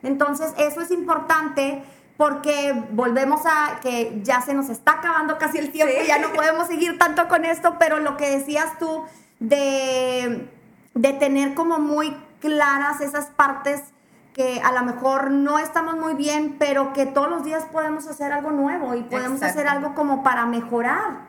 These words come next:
Speaker 2: Sí.
Speaker 1: ¿verdad? Entonces, pues, como cuidarnos a nosotros mismos.
Speaker 2: Bueno, una de, de un, otra herramienta que me topé que también me encantó es darte tiempo a ti. Em, muchas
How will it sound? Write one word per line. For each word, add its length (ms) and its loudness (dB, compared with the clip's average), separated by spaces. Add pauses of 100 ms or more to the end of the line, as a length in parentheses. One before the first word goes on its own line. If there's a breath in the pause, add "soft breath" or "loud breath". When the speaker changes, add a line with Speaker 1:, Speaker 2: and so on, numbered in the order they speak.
Speaker 2:
Sí. 240 -6
Speaker 1:
¿verdad? 360 0
Entonces, 640 -2
pues, 240 0 (100)
como 400 0 (260)
cuidarnos 520 0
a 60 -2
nosotros 400 -4
mismos. 340 -2 (680)
Speaker 2:
Bueno, 460 -2
una 260 0
de, 280 -4
de 680 -6
un, 320 -12 (120)
otra 680 -2
herramienta 540 -4
que 120 -6
me 180 -8
topé 260 -6
que 100 -8
también 220 -6
me 60 -10
encantó 320 -6
es 140 -4
darte 480 -2
tiempo 680 -6 (520 loud breath)
a 180 0
ti. 240 -8 (720)
Em, 880 -4 (240)
muchas 840 -2